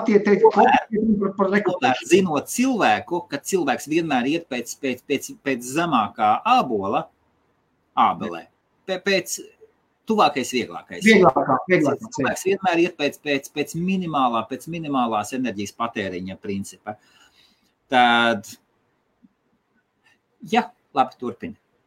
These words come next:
Speaker 2: Man
Speaker 1: Jā.
Speaker 2: nesarakstās cipari. Tomēr es saprotu, ko tu saki, un to varētu pievilkt aiz ausīm, ja tā stipri stiep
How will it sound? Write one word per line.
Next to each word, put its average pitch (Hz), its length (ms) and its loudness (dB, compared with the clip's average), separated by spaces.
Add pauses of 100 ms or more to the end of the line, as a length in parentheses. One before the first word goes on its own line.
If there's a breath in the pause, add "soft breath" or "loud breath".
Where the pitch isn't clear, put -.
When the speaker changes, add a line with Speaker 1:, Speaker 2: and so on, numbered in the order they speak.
Speaker 2:
Man 240 180 2
Speaker 1:
Jā. 254 100 4
Speaker 2:
nesarakstās - 640 -2
cipari. 123 300 -6
Tomēr 240 400 2
es 180 160 -4
saprotu, 214 340 -2
ko 180 140 0
tu 147 80 -8
saki, 220 480 2
un 151 240 -6
to 208 260 4
varētu 175 380 2
pievilkt 160 400 2
aiz 127 240 0
ausīm, 190 720 0
ja 156 160 2
tā 139 160 0
stipri 208 480 -6
stiep 262 640 -6